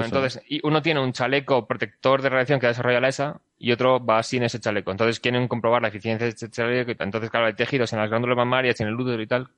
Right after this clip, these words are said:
Speaker 2: que
Speaker 1: Mm.
Speaker 2: es-, son, tienen susceptibilidad diferente a la radiación y no se está estudiando muy bien. Entonces tenemos ahora,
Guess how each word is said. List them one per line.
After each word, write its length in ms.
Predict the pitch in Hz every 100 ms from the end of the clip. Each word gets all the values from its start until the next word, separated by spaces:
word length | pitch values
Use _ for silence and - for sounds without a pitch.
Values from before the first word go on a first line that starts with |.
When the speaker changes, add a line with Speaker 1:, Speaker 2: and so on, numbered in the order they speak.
| _ -
Speaker 2:
que 180 | 113
Speaker 1:
Mm. 140 | 101 87 _ _ _ _ _ _ -
Speaker 2:
es-, 140 | 127
son, 300 | - 135 139 _ -
tienen 200 | 147 147
susceptibilidad 840 | 143 147 143 131 131 123 123 131 -
diferente 540 | 117 113 113 139 123
a 40 |
la 60 | 101
radiación 460 | 107 104 127 135 - _ _ _ _ _ -
y 100 | 135
no 80 | 123
se 80 |
está 140 | 139 139
estudiando 280 | 139 120 107
muy 120 | 104
bien. 240 | 123 107 _ _
Entonces 200 | - 113
tenemos 560 | - 120 135 139 - _ _ _ -
ahora, 560 | 120 131 139 117 82